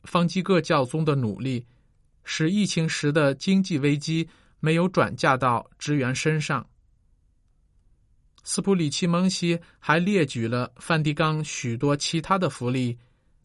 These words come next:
如幼儿园、暑期中心、职员超市重新开放、提升职场对残疾人士的接纳度、对退休金的关注，以及实际上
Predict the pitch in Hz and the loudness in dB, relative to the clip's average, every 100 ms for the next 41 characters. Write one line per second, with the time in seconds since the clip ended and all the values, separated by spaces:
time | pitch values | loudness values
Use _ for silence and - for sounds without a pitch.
0 | - 127 147 165 - 190 165 160 123 117 | -8 -2 0 0 2 4 4 4 2 0
1 | 127 147 _ _ _ _ _ - - 117 | -2 -4 _ _ _ _ _ -10 -6 -4
2 | - 156 175 180 185 190 185 - _ _ | -2 -2 0 0 0 0 0 -2 _ _
3 | _ _ - 175 180 180 - 190 190 180 | _ _ -2 2 2 2 0 0 0 0
4 | 143 113 - 175 196 185 185 185 185 175 | -2 -2 -2 -2 0 -2 0 0 0 -2
5 | 120 - _ _ _ _ _ _ - - | -2 -8 _ _ _ _ _ _ -14 -4
6 | 175 185 180 156 180 156 127 123 _ _ | 0 0 0 -2 -4 -2 -2 -4 _ _
7 | - 156 139 - 165 180 185 139 160 - | 0 2 2 0 0 2 0 0 -2 -2
8 | 156 123 - 160 165 127 127 127 117 - | -2 -2 0 -2 0 0 0 -4 -4 -12
9 | _ _ _ _ _ _ - 160 143 139 | _ _ _ _ _ _ -2 2 2 0
10 | - 180 - 165 165 175 147 175 170 175 | 0 6 6 6 2 0 0 2 2 2
11 | 170 143 127 - _ _ _ - 143 - | 0 0 -2 -6 _ _ _ -4 -2 0
12 | 185 185 196 185 185 180 165 143 | 0 0 -2 0 0 2 0 0